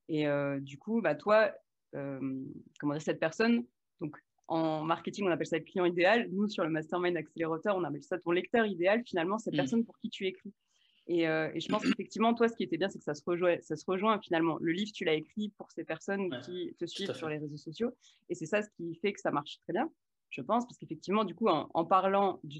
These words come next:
Speaker 1: de ton livre, tu parlais aussi déjà à ton lecteur idéal. Et je trouve que ça, c'est,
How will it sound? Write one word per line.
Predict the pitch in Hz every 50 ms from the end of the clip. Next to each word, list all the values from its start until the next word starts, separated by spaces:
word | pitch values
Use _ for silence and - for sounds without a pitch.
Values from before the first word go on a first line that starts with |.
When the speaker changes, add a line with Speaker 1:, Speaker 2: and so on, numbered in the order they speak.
| - - -
Speaker 1:
de | 147 160 156
ton | - 160 165
livre, | 196 233 240 -
tu | - 170
parlais | 156 160 160 180 185
aussi | 190 190 185 - - 180
déjà | 170 180 175 185 214 214
à | 208
ton | 214 156
lecteur | 156 160 156 - 196 196 190
idéal. | 190 180 180 180 170 165
Et | 160 - _ _ _ - - -
je | - -
trouve | 196 -
que | -
ça, | 220 226
c'est, | 233 - 165 160